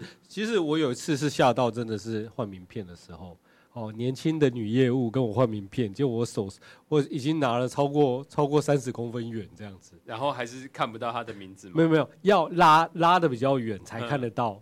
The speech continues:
Speaker 2: 嗯。
Speaker 1: 然后那个女生说：
Speaker 2: 哦。
Speaker 1: “哎，呃，就是你有老花哦。”这样子。
Speaker 2: <laughs>
Speaker 1: 我说：“呃，很遗憾的是的。”对。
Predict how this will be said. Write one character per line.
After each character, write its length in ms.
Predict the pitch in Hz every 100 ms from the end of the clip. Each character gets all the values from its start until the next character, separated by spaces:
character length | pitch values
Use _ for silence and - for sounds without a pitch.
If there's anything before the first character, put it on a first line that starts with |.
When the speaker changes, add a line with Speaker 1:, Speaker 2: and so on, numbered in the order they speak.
| _
Speaker 2:
嗯。 80 | 131
Speaker 1:
然 100 | 131
后 240 | 160 151
那 120 | 151 151
个 140 | 143
女 160 | 113 101
生 160 | 127
说： 80 | 156
Speaker 2:
哦。 20 | 196
Speaker 1:
“哎， 200 | 214 208 _
呃， 280 | - 143 139 139
就 180 | -
是 360 | 160 180 151 147
你 100 | 156
有 140 | 147 156
老 180 | 127 101
花 220 | - 113
哦。” 120 | 107 104 -
这 60 |
样 100 | 160
子。 160 | - 156 151
Speaker 2:
<laughs> 220 | - 170
Speaker 1:
我 100 | 123
说 400 | 113 131 127 131 -
：“呃， 280 | 131 110 117
很 120 | 117
遗 120 | 110 123
憾 160 | 131
的 100 | 107
是 180 | - 117
的。” 160 | 87 101 - _ - -
对。 220 | - 92